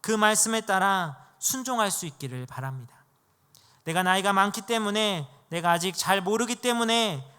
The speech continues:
머뭇머뭇거리지 않았으면 좋겠습니다. 우리의 말씀의 양식은 우리를 끝까지 자라게 합니다. 그 말씀을 향한 간절한 사모함으로 말씀을 가까이 할 수 있는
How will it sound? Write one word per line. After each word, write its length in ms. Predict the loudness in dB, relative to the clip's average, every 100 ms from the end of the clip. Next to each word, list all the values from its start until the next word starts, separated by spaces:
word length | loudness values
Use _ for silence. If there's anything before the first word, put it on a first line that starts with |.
| -2
머뭇머뭇거리지 960 | 0 0 0 0 2 2 0 0 0
않았으면 500 | 0 2 0 0 -2
좋겠습니다. 580 | -6 -8 -6 -6 -8 -10 -18 _ _ -18 -6
우리의 220 | -2 2
말씀의 680 | 2 4 2 0 -2 0 0
양식은 720 | 0 0 -2 -2 -4 -6 -12 -20 -16 -6
우리를 540 | -4 -4 -4 -6 -8 -12 _
끝까지 500 | -12 -6 0 0 0
자라게 380 | -6 -6 -6 -8
합니다. 380 | -8 -8 -12 -16 _ _ _ _ _ _ _ -6 -4
그 100 | -2
말씀을 420 | 0 2 2 2
향한 480 | 2 6 6 6 2 -6 -20 _
간절한 500 | -4 0 6 6 6
사모함으로 1000 | 4 4 6 8 8 6 -4 -6 -8 -14 -20 _ -6
말씀을 420 | -2 0 0 -4
가까이 400 | -4 -2 2 2
할 120 | 2
수 200 | 0 -2
있는 480 | -2 -2 -2 -4